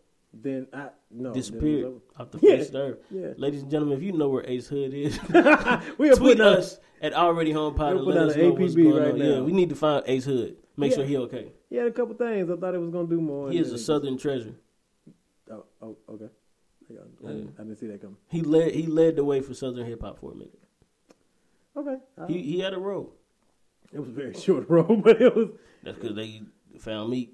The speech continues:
Speaker 1: Mm, mm, mm. That is fucked up.
Speaker 2: Peep the name, Dream Chasers and shit. Hey,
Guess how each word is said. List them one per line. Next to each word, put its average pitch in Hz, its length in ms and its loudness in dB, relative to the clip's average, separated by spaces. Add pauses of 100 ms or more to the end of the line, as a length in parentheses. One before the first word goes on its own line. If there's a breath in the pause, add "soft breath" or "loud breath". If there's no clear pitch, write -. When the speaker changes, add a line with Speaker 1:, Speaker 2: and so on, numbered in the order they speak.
(120)
Speaker 1:
Mm, 190 300 0 (200)
mm, 165 280 0 (100)
mm. 143 300 -4 (360)
That 156 260 0
is 135 140 -2 (140)
fucked 123 420 -10
up. 127 200 -4
Speaker 2:
Peep 165 180 -6
the 156 60 -6
name, 147 360 -2
Dream 131 280 -4
Chasers 151 400 -4
and 147 120 -8
shit. 165 280 -8 (100)
Hey, 110 260 -12